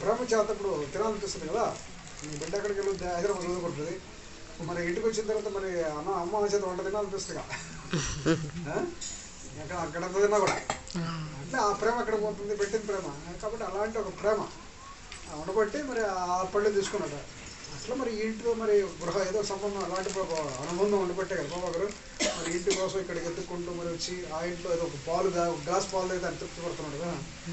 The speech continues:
ఆడితో కూర్చొని పిచ్చా పాడు రోజు మాట్లాడుకుంటాడు కదా, అక్కడికి, అక్కడికే పోతుంది. కాబట్టి అంత ప్రేమ, ఎక్కడో ప్రేమ ఉంటేనే వచ్చేది భగవంతుడు. కాబట్టి భగవంతుడిని మనం, ఆ, మన ఇంటికి రప్పించాలంటే అదే ప్రేమ.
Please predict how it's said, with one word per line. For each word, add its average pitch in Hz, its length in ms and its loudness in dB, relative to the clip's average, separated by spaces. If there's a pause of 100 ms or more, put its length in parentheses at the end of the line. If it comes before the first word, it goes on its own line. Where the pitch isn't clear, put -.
(220)
ఆడితో 170 200 2
కూర్చొని 202 320 4
పిచ్చా 196 200 4
పాడు 185 200 4
రోజు 151 140 -2
మాట్లాడుకుంటాడు 160 600 -2
కదా, 170 140 -2
అక్కడికి, 151 300 -4
అక్కడికే 151 320 -4
పోతుంది. 127 280 -8 (640)
కాబట్టి 208 120 -4
అంత 170 240 -2
ప్రేమ, 196 300 4
ఎక్కడో 240 200 6
ప్రేమ 208 320 8
ఉంటేనే 226 280 4
వచ్చేది 196 300 4
భగవంతుడు. 170 440 -2 (280)
కాబట్టి 185 240 -4
భగవంతుడిని 202 720 2
మనం, 175 500 -2 (540)
ఆ, 147 40 -8 (360)
మన 139 60 -4
ఇంటికి 175 240 4
రప్పించాలంటే 190 540 2
అదే 202 120 2
ప్రేమ. 208 400 6